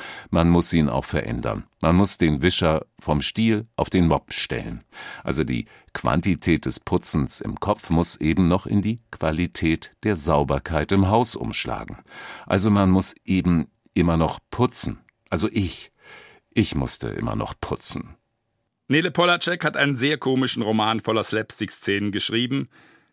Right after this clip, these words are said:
Speaker 2: der mit glasklaren Sätzen punktet und einen überzeugenden Spannungsbogen aufbaut. En passant erzählt die Autorin vom ständigen Nichtgenügen eines sympathischen Versagers,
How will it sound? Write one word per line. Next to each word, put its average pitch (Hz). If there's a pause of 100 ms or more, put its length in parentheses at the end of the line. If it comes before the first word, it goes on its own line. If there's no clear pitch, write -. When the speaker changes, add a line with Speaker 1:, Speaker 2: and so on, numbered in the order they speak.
Speaker 2:
der 98
mit 107
glasklaren 117
Sätzen 120
punktet 131 (400)
und 120
einen 135
überzeugenden 139
Spannungsbogen 101
aufbaut. - (580)
En 190
passant 147
erzählt 127
die 131
Autorin 131
vom 127
ständigen 147
Nichtgenügen 131
eines 123
sympathischen 120
Versagers, 120